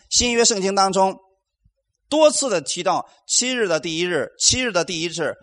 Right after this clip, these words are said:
包括保罗在讲道的时候也有时候用的这个词叫七日的第一日，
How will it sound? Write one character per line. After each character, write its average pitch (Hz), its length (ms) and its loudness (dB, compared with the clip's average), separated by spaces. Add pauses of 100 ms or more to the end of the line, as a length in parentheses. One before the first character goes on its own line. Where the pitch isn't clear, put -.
(200)
包 262 120 0
括 269 140 6
保 170 240 0
罗 226 140 2
在 240 120 2
讲 160 200 0
道 233 100 2
的 208 80 2
时 185 100 -4
候 180 120 -2
也 139 160 -2
有 139 120 -2
时 170 120 -6
候 156 60 -2 (240)
用 208 120 -2
的 165 80 -2
这 165 80 -4
个 156 80 -4
词 - 160 -6
叫 139 160 -4
七 - 240 0
日 247 100 -2
的 170 120 0
第 156 160 -6
一 170 80 -4
日， 160 180 -4